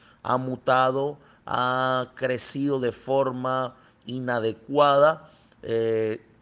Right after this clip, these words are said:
porque no está pegada a la vid, porque la llevan, eh, la llenan con, como diría,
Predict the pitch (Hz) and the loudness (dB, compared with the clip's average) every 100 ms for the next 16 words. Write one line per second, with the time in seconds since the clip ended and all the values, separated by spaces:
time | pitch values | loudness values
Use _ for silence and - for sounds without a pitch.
0 | _ _ _ 147 127 143 139 143 - 135 | _ _ _ -2 0 -4 -4 -4 0 0
1 | - 131 139 135 113 113 117 120 - _ | 0 2 4 4 2 0 -2 -8 -14 _
2 | _ _ _ _ - - - 120 117 117 | _ _ _ _ -12 -10 -6 -4 -2 -2
3 | 117 117 117 104 113 151 147 123 120 117 | 0 0 -2 -6 -2 0 2 0 -2 -6
4 | 113 - - - 110 113 110 80 - 64 | -14 -20 -20 -12 -6 -4 -4 -6 -12 -14
5 | 123 127 123 123 120 113 143 170 147 113 | -2 2 4 4 2 -2 -2 0 0 -4
6 | 113 107 117 117 113 113 110 110 107 107 | -6 -8 -4 -4 -4 -8 -10 -10 -10 -14
7 | - 123 123 120 120 123 117 110 | -8 -8 -6 -4 -4 -2 0 -2